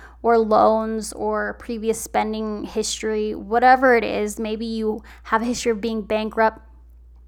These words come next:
you facing those demons and seeing that they're not demons, but actually lovely divine guardians here to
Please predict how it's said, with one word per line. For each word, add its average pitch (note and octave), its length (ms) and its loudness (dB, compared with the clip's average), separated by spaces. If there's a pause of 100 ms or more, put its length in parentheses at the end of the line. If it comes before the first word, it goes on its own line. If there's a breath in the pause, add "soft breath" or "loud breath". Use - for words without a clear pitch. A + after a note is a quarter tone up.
(120)
you C#4 380 2 (100)
facing D4 840 4 (180)
those B3 180 4
demons B3+ 600 2 (260 loud breath)
and A#3 160 -4
seeing D#4 300 2
that C4+ 160 4
they're A#3 160 2
not A#3 420 4
demons, D#4+ 380 6
but - 280 -8
actually B3 600 -4
lovely B3 720 4
divine A3 680 0
guardians A#3+ 720 4 (300 soft breath)
here C#4 760 2
to - 360 -2